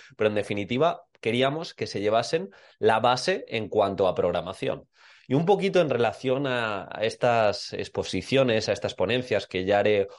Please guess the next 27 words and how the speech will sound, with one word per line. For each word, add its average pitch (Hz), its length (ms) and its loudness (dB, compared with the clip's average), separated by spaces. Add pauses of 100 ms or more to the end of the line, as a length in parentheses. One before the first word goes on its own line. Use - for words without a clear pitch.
un 110 160 -6
vídeo 110 240 -2
específico 95 680 -2
de 95 100 2
todo 101 240 4
lo 98 140 6
que 104 140 0
he - 20 6
aprendido, 90 640 -2
de 95 80 0
estar - 260 -6
<laughs> - 20 -20
prácticamente 98 680 -2
nueve 101 400 2
horas - 400 0 (260)
comunicando 120 680 0
en 104 100 -6
un 101 160 -8
día, 107 300 2
enfrentándome 98 680 -2
a 95 80 -4
más 95 180 -4
de 95 120 -2
seiscientos 98 640 -2
alumnos 95 480 -2
y - 20 0
alumnas, 113 460 -2